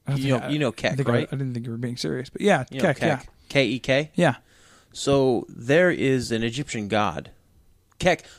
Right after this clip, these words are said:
Speaker 2: Okay, for those who don't know, uh, Kek is,
Speaker 1: A
Speaker 2: is the f-
Speaker 1: misspelling of L O L.
Speaker 2: Yes,
Speaker 1: Yeah.
Speaker 2: Kek is the four chan
Speaker 1: K E K.
Speaker 2: version of, of,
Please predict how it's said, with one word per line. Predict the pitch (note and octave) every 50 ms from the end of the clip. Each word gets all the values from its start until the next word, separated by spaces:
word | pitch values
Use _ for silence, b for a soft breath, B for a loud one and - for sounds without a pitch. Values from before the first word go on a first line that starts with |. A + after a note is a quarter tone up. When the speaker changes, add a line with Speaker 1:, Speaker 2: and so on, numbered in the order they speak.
| B -
Speaker 2:
Okay, | D3 D3 D#3+ - - F3+ G3
for | C#3+ - E3+ E3+
those | D#3+ E3 E3 D3 -
who | D#3
don't | C#3 C#3 C3 A#2+
know, | B2+ B2 A#2+ A#2 - -
uh, | - G2 G2+ G#2+ A2 -
Kek | - D#3+ D3 D3 -
is, | - F#2 A#2+ A#2+ A#2 - - b b b b b b b b b b b b -
Speaker 1:
A | D#3+
Speaker 2:
is | E3 E3 E3+
the | F3+
f- | F3+
Speaker 1:
misspelling | D#3+ - - - - E3+ D#3 D3+ D3+ D3 C#3
of | C#3 C3 C3
L | C3 B2 B2
O | A#2+ A#2+
L. | A#2+ A#2 - - -
Speaker 2:
Yes, | - D#3 C#3 C3+ G#2+ - - - - - -
Speaker 1:
Yeah. | - -
Speaker 2:
Kek | D#3+ D3 - -
is | D#3 C#3+ B2+ A#2+
the | A#2+ C#3 C3+
four | - - D#3 D3+ C#3
chan | C3+ D3 C#3+ C3+ B2+
Speaker 1:
K | B2+
E |
K. |
Speaker 2:
version | - B2+ B2+ B2+ A2+ A2+ A#2+ A2+ -
of, | - - G2 G2 G2+ G2 F#2+ - - - -
of, | C#2 D2 D2+ F2 G2 F2+ - - -